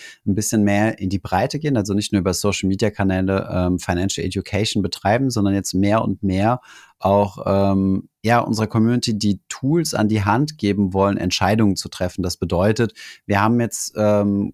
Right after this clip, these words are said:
genug Content, glaub ich, oder viel Content dazu produziert, wie man sich ein Portfolio aufbaut, was die Vorteile von E T Fs sind und so weiter. Und im nächsten Schritt steht dann halt die Entscheidung, welche E T Fs sollen's denn sein? Und da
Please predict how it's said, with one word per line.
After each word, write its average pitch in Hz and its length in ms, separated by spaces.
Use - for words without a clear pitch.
genug 127 340
Content, 135 360
glaub 113 200
ich, 113 140
oder 87 80
viel 165 240
Content 123 320
dazu 110 220
produziert, 104 500
wie 104 60
man 101 140
sich 104 140
ein 123 80
Portfolio 98 440
aufbaut, 95 380
was 98 140
die 110 100
Vorteile 98 460
von 98 160
E - 100
T - 120
Fs - 180
sind 95 180
und 101 140
so 90 100
weiter. 95 380
Und 104 100
im 101 120
nächsten 127 400
Schritt - 260
steht - 300
dann 117 120
halt 110 160
die 104 60
Entscheidung, 98 640
welche 110 260
E 104 140
T - 100
Fs - 320
sollen's 98 400
denn 92 160
sein? 87 320
Und 85 140
da 90 240